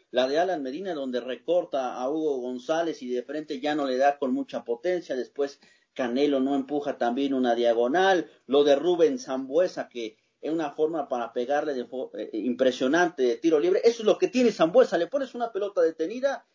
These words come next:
y el tipo por lo menos le da con dirección al arco con mucho, con mucho peligro. Ahí está Hugo González. Después la de Michael Estrada es terrible, la forma en que falla es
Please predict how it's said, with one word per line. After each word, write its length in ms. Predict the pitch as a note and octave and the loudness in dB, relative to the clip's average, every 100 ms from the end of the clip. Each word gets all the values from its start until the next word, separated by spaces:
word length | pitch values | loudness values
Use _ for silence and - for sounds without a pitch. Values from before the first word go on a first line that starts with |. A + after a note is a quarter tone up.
| _ | _
y 120 | - | -4
el 100 | D#3 | -4
tipo 300 | F3+ A3+ A#3 | -4 -6 -4
por 140 | - D#3+ | -2 -4
lo 80 | D#3+ | -4
menos 280 | A#3 G#3+ | -4 -6
le 140 | E3+ E3 | -2 0
da 280 | G3 - _ | 0 -2 _
con 140 | - D3 | -6 -4
dirección 320 | D3+ D3+ G3 | -4 -4 -4
al 100 | F3 | -2
arco 240 | - G3 | -2 -4
con 140 | - C#3 | -6 -6
mucho, 460 | G3 - E3 B2 - | -6 -4 -4 -4 -6
con 140 | C3 | -8
mucho 240 | E3 - - | -8 -10 -6
peligro. 260 | D#3+ G3 | -4 0
Ahí 140 | C3+ D3 | 0 -2
está 220 | D3 D3+ | -2 0
Hugo 260 | D3 B2 - _ _ | 0 0 -4 _ _
González. 760 | D#3+ D#3+ D#3 D3+ F#3 G3 G#3+ D3 | 0 2 0 0 2 2 2 -2
Después 500 | - - F#3 F#3 - _ | -6 -2 0 0 -8 _
la 360 | - D3 D3 C#3+ | -4 0 2 2
de 120 | C#3+ | 0
Michael 560 | D3 F3+ G#3 G3+ D#3 C3+ | 0 2 2 0 -2 -2
Estrada 460 | B2+ - F#3 F3+ | -2 0 2 4
es 200 | F3+ - | 2 0
terrible, 540 | E3 - C#3+ A3 E3+ G#2+ | -4 -6 -6 -6 -6 -4
la 160 | C3+ C#3+ | -2 -2
forma 380 | E3+ B3+ C4+ G3+ | 4 4 4 -4
en 140 | C3 | -6
que 160 | C3+ B2+ | -10 -12
falla 540 | D#3 D3+ E3 G#3+ - | -6 -6 -2 -4 -4
es 320 | D#3 A3+ - | -6 -8 -8